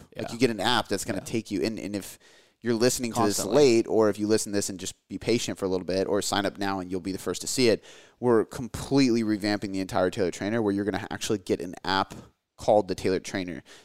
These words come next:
Speaker 1: and it's completely updated, so fucking dope, and everything's done for you. Now you can manage your own training schedule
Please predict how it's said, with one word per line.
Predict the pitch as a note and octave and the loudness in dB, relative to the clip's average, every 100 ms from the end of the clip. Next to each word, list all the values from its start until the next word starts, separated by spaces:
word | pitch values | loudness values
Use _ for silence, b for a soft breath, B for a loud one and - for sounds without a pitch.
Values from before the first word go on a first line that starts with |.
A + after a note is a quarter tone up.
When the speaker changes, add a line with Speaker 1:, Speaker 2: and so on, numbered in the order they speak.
| B | B
Speaker 1:
and | G2 | -6
it's | G2+ | -6
completely | - G2 - C#3+ A2 | -8 -8 0 2 6
updated, | G#2 F#2+ G2+ G2 G2 F2+ - | 4 4 2 4 2 -2 -8
so | - - B2 | -8 0 2
fucking | A2+ F#2+ G2 E2 | 2 0 -2 -2
dope, | E2+ F2 B B B B | 0 -2 B B B B
and | - | -2
everything's | A#2+ C3 A#2+ | 0 0 0
done | G#2+ A2 A2+ | 2 2 2
for | A#2+ A#2+ | 2 4
you. | D#2+ | 2
Now | E2+ G2 | 0 0
you | G#2 | -2
can | A2+ | -4
manage | G2 G#2 G#2+ | -2 0 0
your | G#2 - | 0 -2
own | G2 G2+ | -2 -4
training | - G2 G2 | -4 -6 -6
schedule | - F#2 F#2 E2+ | -2 -2 0 -4